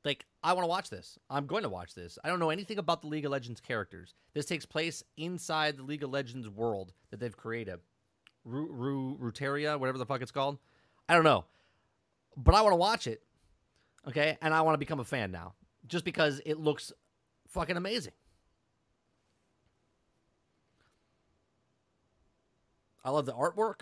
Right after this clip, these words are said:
I like the art style, I mean. Okay? And they're working on, this is their own studio making this animated series, okay? And it comes out next year. Right? It looks, it looks, it looks great.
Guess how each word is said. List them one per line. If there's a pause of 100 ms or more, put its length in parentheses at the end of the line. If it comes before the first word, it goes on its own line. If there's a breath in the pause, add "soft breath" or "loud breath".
(320)
I
like
the
art
style,
I
mean. (520)
Okay? (1400)
And
they're
working
on,
this
is
their
own
studio (560)
making
this
animated
series, (400)
okay? (240)
And
it
comes
out
next
year. (1700)
Right?
It
looks,
it
looks, (100)
it
looks
great.